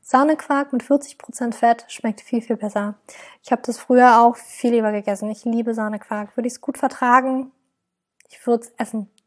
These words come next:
Ich liebe das. Kann ich trotz hypothalamischer Amenorrhoe Low Carb essen oder sollte ich darauf lieber verzichten? Ich würde auf Low Carb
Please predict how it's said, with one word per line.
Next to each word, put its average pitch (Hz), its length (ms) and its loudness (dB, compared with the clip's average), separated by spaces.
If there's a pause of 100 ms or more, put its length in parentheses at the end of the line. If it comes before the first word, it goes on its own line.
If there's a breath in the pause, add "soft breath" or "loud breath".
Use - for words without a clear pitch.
(320)
Ich - 120 -20
liebe 233 260 2
das. 214 320 -10 (1600 soft breath)
Kann 294 300 2
ich 269 220 -6
trotz 277 340 2
hypothalamischer 247 640 2
Amenorrhoe 226 480 0
Low 233 180 4
Carb 226 500 0 (200)
essen 277 360 -2
oder 233 260 4
sollte 233 180 4
ich 226 80 -12
darauf 220 280 -2
lieber 220 160 -2
verzichten? - 560 -12 (1400)
Ich - 240 0
würde 269 260 10
auf 226 140 2
Low 233 180 6
Carb 254 480 -6